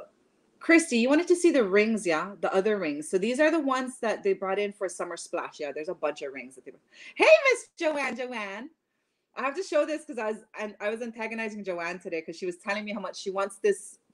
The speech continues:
Fifth Avenue ring yesterday. And I was like, "Well, hopefully they'll bring it back, you know, 'cause they're gonna have more sales and stuff." And bam, they brought it back. So <laughs>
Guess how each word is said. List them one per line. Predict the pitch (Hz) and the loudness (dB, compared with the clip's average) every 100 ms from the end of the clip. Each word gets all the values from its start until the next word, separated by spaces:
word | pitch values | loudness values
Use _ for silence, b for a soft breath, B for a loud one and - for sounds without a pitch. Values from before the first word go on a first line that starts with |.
| _ _ - | _ _ 8
Fifth | 269 269 | 8 8
Avenue | 240 269 262 262 | 0 0 0 -2
ring | 240 269 262 | 0 0 -2
yesterday. | 226 226 233 214 214 214 196 | -4 -6 -4 -2 -2 -4 -6
And | 202 | -8
I | 196 | -8
was | 196 | -8
like, | 220 | -6
"Well, | 330 392 | -6 -6
hopefully | 466 453 466 453 | -8 -2 -2 0
they'll | 453 415 | -2 -4
bring | 415 415 | -6 -6
it | 427 | -8
back, | 359 370 370 359 | -8 -8 -6 -6
you | 359 | -4
know, | 381 | -4
'cause | 381 339 | -4 -4
they're | 359 | -4
gonna | 349 359 | -6 -8
have | 359 349 349 | -8 -8 -8
more | 302 320 | -10 -10
sales | - 311 311 | -6 -4 -4
and | 311 - | -6 -8
stuff." | - B B 392 294 - | -8 B B -2 -2 4
And | 240 240 208 | 6 6 8
bam, | 311 359 440 427 381 | 6 8 6 6 4
they | 349 339 | 0 -4
brought | 302 285 | -2 -2
it | 254 | -2
back. | 190 165 - _ 240 - | -6 -8 -14 _ -20 -6
So | 208 190 - _ - | -4 -2 -6 _ -10
<laughs> | - 403 320 | -8 -8 -10